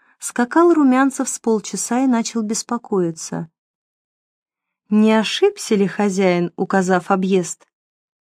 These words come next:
Жеребец вспотел. Но всем телом, без пены, что свидетельствовало, идти таким ходом может ещё много вёрст. Ели, стоящие стеной у дороги,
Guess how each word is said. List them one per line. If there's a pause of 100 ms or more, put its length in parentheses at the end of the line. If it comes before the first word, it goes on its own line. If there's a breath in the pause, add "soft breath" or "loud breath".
(120)
Жеребец
вспотел. (840)
Но
всем
телом,
без
пены,
что
свидетельствовало,
идти
таким
ходом
может
ещё
много
вёрст. (1400)
Ели,
стоящие
стеной
у
дороги,